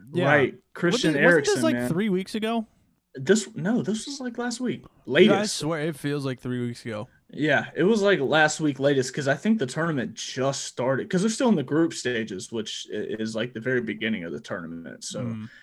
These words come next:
Speaker 2: it has to be, it was one of the first two games that Denmark, the country he played for, played in. And man, the video was just super, super terrifying. Like, there was nobody around him. It was a typical throw in. Guy puts it right at Erik-,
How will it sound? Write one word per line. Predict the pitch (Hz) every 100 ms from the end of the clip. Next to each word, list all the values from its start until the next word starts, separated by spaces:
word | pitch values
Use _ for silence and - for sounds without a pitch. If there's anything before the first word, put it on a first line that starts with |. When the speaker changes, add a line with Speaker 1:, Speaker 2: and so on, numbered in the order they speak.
| -
Speaker 2:
it |
has | 160 214
to | 190
be, | 175 175 160
it | 165
was | 202 156
one | 170
of | 160
the | 135
first | - 165 -
two | - 151
games | 135 139 143 131
that | 127 117
Denmark, | 135 151 139 120 117
the | 120
country | 143 131 123
he | 127
played | 120 123 120
for, | 120 120 110
played | - - 127 110
in. | - 143 123 107 98 _ _ _ _ _
And | 143 135 127
man, | 147 160 147 131 113 139
the | 135
video | 120 117 175 170 147 143 131 127 120
was | 117 123 117 -
just | 147 131 107 - - -
super, | 165 151 139 127 117 - _ _ _
super | - 180 180
terrifying. | 135 147 135 135 135 131
Like, | 127 127 127
there | 190
was | 151
nobody | 151 151 143 139
around | 131 127 139 143
him. | 143 143
It | 143
was | 143 123
a |
typical | 113 160 160 156 139
throw | - 143 147 147
in. | 147 147 135
Guy | 135 135 139
puts | - 156 -
it | 131 -
right | 120 123 170 160
at | 131
Erik-, | 151 151